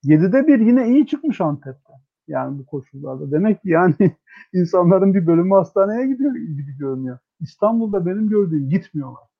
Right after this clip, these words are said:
Gitmiyorlar hastanelere. Bu toplum sağlığı açısından da problemli bir şey. Onun için hep, e, söyledik, yazdık, çizdik Beril Hanım. Yani geri göndermeme güvencesi verin. En azından pandemi döneminde.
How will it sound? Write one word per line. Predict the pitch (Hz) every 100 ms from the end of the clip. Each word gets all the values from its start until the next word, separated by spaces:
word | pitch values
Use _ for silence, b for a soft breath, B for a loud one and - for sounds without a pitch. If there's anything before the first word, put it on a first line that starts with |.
| _ 156
Gitmiyorlar | 175 - 156 127 127
hastanelere. | 127 _ 139 147 156 208 254 b b _
Bu | 214
toplum | 208 202 226
sağlığı | - 190 185 208
açısından | 190 - 196 196 196
da | 170
problemli | - 143 117 123 120 123
bir |
şey. | - - - _ _ _ _
Onun | 160 214 226
için | - 190
hep, | 185 -
e, | 170 165 156
söyledik, | 151 180 180 165 156 160
yazdık, | 170 156 151 156 -
çizdik | 160 147 156 165
Beril | 147 147 143
Hanım. | 143 135 -
Yani | 165 165 143 - _ _ _
geri | 143 170 202
göndermeme | 190 185 196 196 190 196 180
güvencesi | 170 175 175 170 - 196
verin. | 156 135
En | 147
azından | 175 160 160 180
pandemi | - 170 165 180 196
döneminde. | 170 147 123 117 113